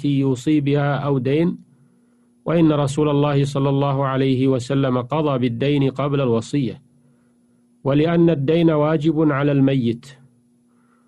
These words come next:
والوصية تبرع منه، والواجب مقدم على التبرع".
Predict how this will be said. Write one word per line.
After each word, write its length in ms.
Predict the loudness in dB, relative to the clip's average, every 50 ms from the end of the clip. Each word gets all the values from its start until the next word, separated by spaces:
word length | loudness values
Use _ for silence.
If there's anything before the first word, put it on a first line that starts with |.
| _ _ _ _ -4
والوصية 640 | -2 0 2 2 0 0 0 2 2 2 2 2 0
تبرع 720 | 0 0 -2 -2 0 -2 -2 0 -2 -2 0 0 0 2 2
منه، 360 | 2 2 2 0 -2 -4 -8 -16 -20 -20 _ -8
والواجب 580 | -4 -2 0 0 2 2 0 0 0 0 2 2
مقدم 680 | 4 2 2 0 0 -2 -2 -2 0 0 0 2 0 0
على 140 | 0 -2 -2
التبرع". 720 | -4 -4 -4 -4 -2 -2 -2 -2 -2 -2 -4 -4 -8 -14